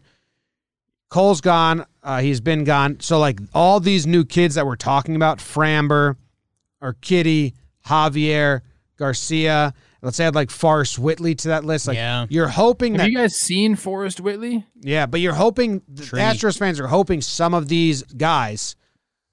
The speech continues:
Speaker 1: kind of get them to where they were with Framber this year. I think spring training Framber this year, like, Framber's our number two. We love that Framber's our number two. We're happy Framber's number two. Those guys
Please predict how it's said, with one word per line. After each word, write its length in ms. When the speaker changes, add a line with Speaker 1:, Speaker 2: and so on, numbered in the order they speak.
Speaker 1:
kind 380
of 140
get 260
them 360
to 140
where 300
they 120
were 240
with 280
Framber 360
this 220
year. 160
I 80
think 180
spring 280
training 260
Framber 320
this 160
year, 100
like, 160
Framber's 360
our 60
number 180
two. 300
We 120
love 400
that 140
Framber's 340
our 80
number 220
two. 180
We're 140
happy 280
Framber's 320
number 200
two. 280
Those 320
guys 440